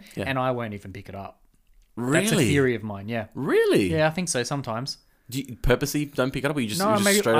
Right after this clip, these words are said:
Speaker 1: over the
Speaker 2: thinking
Speaker 1: head?
Speaker 2: maybe I, it might just go over my head, or it used to go over my head sometimes, maybe for a little period of time, whereas now I tend to be aware of it and I kinda play it as a
Speaker 1: 'Cause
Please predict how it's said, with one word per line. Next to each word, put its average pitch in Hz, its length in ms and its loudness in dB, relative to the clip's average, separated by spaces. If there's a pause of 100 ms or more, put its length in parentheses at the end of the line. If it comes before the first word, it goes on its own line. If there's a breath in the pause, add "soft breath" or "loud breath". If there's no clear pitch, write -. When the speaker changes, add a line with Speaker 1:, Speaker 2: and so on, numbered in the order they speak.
Speaker 1:
over 160 60 2
the - 60 2
Speaker 2:
thinking 190 280 2
Speaker 1:
head? 147 60 0
Speaker 2:
maybe 143 280 2
I, 131 40 0
it 131 220 -10
might 127 280 -2
just 135 160 -4
go 131 100 0
over 117 140 -2
my 113 100 -2
head, 110 260 -2
or 135 120 0
it 127 80 -8
used 131 260 -6
to 151 60 -4
go 143 160 0
over 147 100 -2
my 147 80 -4
head 151 180 -6
sometimes, 165 640 -2
maybe 139 220 -2
for 135 160 -6
a 123 40 -2
little 123 200 -2
period 131 220 0
of 127 100 -6
time, 143 240 -2
whereas 120 180 -4
now 120 240 -4
I 113 100 -4
tend 117 200 -10
to 117 80 -14
be 120 80 -4
aware 107 240 -4
of 117 100 -4
it 123 40 -10
and 113 80 -8
I - 20 -8
kinda 110 200 -8
play 107 200 -6
it 107 60 -4
as - 20 -6
a - 40 -2
Speaker 1:
'Cause 156 100 2